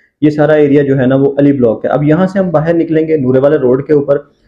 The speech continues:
और बिल्कुल उसके opposite side पे, अ, थोड़ा सा आगे करके तकरीबन बिल्कुल थोड़ा सा मामूली सा डिस्टेंस है। तो, तो वहाँ पे उस site पे एक, अ, company ने सी और डी ब्लॉक जिसकी balloting already हो चुकी थी उसकी, अ, अर्थ breaking करके उसके development का काम को आगाज़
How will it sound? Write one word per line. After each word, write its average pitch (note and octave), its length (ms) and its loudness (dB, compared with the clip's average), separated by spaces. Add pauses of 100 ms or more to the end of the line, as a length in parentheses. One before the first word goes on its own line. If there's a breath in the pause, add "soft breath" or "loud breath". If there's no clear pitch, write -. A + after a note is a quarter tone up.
(200)
और D3 160 2
बिल्कुल D#3 360 0
उसके D3+ 300 0
opposite D3+ 480 0
side B2+ 380 -4
पे, C#3 440 0
अ, A#2+ 220 0
थोड़ा C#3+ 160 2
सा C#3+ 180 -2
आगे A#2+ 180 0
करके A#2+ 240 -2
तकरीबन A#2+ 420 -2
बिल्कुल D#3 320 0
थोड़ा B2 160 0
सा B2 140 -14
मामूली B2+ 320 -2
सा C#3 120 -4
डिस्टेंस C3 380 -6
है। - 300 -6 (340)
तो, C#3+ 80 0 (240)
तो D#3 80 -4
वहाँ F3+ 220 0
पे G3 100 -2
उस F#3+ 140 -4
site E3+ 240 -2
पे F3 200 0
एक, E3+ 80 -2
अ, C#3 200 2
company C#3 340 -4
ने D#3 140 0
सी E3 280 0
और E3+ 180 2
डी D3+ 140 2
ब्लॉक D3 260 0
जिसकी C#3 280 -2
balloting C3 380 -2
already C3+ 380 0
हो B2 120 -2
चुकी C3 220 -8
थी C#3 140 0
उसकी, C#3+ 340 -2
अ, - 140 -4
अर्थ C3+ 340 0
breaking C3 300 -4
करके A#2+ 220 -2
उसके C3 180 -6
development A#2+ 360 -2
का C3 80 -2
काम A#2+ 300 -4
को A#2+ 140 -2
आगाज़ A#2 300 0